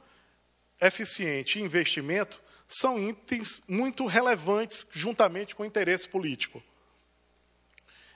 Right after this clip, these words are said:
E aí, quando a gente começa a perceber o que é que eles olham, eles olham que a gestão eficiente está atribuída também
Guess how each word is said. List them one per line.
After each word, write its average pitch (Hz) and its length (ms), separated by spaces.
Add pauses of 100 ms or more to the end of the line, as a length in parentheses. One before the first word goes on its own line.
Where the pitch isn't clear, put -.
E 269 40
aí, 277 140
quando 339 340
a 220 80
gente 175 420
começa 156 800 (500)
a 147 100
perceber 139 720 (480)
o 214 100
que - 140
é 294 80
que - 140
eles 151 260
olham, 151 360 (140)
eles 196 260
olham 220 200
que - 140
a 220 60
gestão 202 460
eficiente 185 800 (300)
está 190 540 (920)
atribuída 202 920
também 147 520